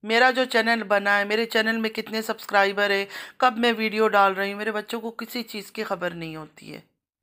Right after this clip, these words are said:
हाँ, कभी शोर वगैरह हो रहा होता है, तब मैं आवाज़ करती हूँ कि मैं वीडियो बना रही हूँ, बस इतना तक उनको पता है कि वीडियो बना रही है,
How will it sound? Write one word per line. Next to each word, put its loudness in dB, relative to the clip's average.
हाँ, 6
कभी 0
शोर 4
वगैरह 6
हो 4
रहा 8
होता 2
है, 0
तब 2
मैं 2
आवाज़ 4
करती -4
हूँ -4
कि 0
मैं 2
वीडियो 2
बना 6
रही 0
हूँ, -6
बस -2
इतना 0
तक -2
उनको -6
पता 0
है 2
कि -6
वीडियो -4
बना 4
रही -2
है, -6